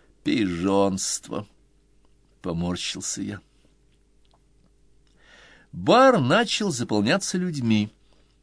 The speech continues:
Я попрощался с Джеем и вышел на улицу. Девять часов. Кожу на скулах покалывало —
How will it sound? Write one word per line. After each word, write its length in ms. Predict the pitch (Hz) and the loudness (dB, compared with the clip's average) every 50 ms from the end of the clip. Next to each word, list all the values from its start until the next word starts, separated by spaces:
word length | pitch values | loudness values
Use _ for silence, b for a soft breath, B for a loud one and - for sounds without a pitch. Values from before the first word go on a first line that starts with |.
| _ _ | _ _
Я 160 | - 101 104 | -2 -2 -2
попрощался 880 | - 110 95 - 110 110 104 - - - - 120 117 - - - 110 101 | 0 0 0 2 4 4 4 2 2 2 2 2 0 0 -2 0 0 2
с 140 | 98 95 90 | 0 0 -2
Джеем 580 | 87 87 90 95 98 98 95 95 92 90 92 | -4 -4 0 4 4 6 6 6 4 4 2
и 40 | 95 | 0
вышел 320 | 120 180 190 - - 170 | 0 0 -2 -2 -2 -2
на 140 | 165 165 151 | -2 -2 -2
улицу. 520 | 120 104 95 95 92 90 - - - 107 - b b b b b b b b b b b b b b b b | 0 0 0 0 0 -2 -2 -6 -10 -10 -12 b b b b b b b b b b b b b b b b
Девять 380 | - - - 175 175 170 165 165 | -8 -2 2 4 4 4 2 0
часов. 880 | - - 170 - - - - 165 156 135 113 98 87 - - - - - _ _ _ _ _ _ _ _ _ | -4 -6 -4 -4 -4 -2 0 0 2 2 2 2 0 -4 -10 -16 -18 -20 _ _ _ _ _ _ _ _ _
Кожу 380 | - - - - 170 135 156 165 | -14 -6 -4 -2 -2 -2 -2 -2
на 120 | 165 160 | -2 -2
скулах 500 | 147 - - - 156 160 156 151 139 - _ _ | -4 -6 -6 -4 0 2 2 0 0 -4 _ _
покалывало — 800 | - 139 147 - - - 156 - 151 139 127 120 117 113 95 | -6 -6 -6 -6 -4 -2 0 2 2 2 2 2 2 0 0